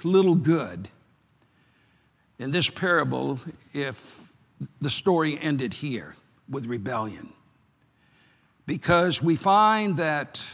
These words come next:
there were other marks that this son lived out in his life. There's something else that this son is marked by, not only rebellion, but repentance.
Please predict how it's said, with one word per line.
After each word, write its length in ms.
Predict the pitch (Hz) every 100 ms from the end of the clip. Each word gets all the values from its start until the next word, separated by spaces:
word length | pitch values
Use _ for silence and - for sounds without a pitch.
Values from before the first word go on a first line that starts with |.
| 151
there 200 | 151 170
were 120 | 156
other 240 | 202 190
marks 760 | 165 185 165 104 - - - - -
that 160 | 131
this 140 | - 151
son 560 | - 160 139 110 98 147
lived 300 | 160 123 131
out 340 | 123 104 - _ _ _
in 160 | 131 117
his 320 | 151 127 107
life. 420 | 95 - - _ _ _ _ _ _ _ _ _ _
There's 180 | - 170
something 420 | - 226 214 202
else 360 | 202 214 175 -
that 160 | 160 -
this 140 | 156
son 520 | - 170 156 147 120 -
is 200 | 123 120
marked 420 | 135 170 185 -
by, 380 | 107 101 - - - _ _ _ _ _ _ _
not 220 | - 202 240
only 260 | 233 190
rebellion, 800 | 147 151 147 170 185 143 113 95 - _ _ _ _ _ _ _ -
but 160 | -
repentance. 960 | 135 120 - 180 156 - - - - -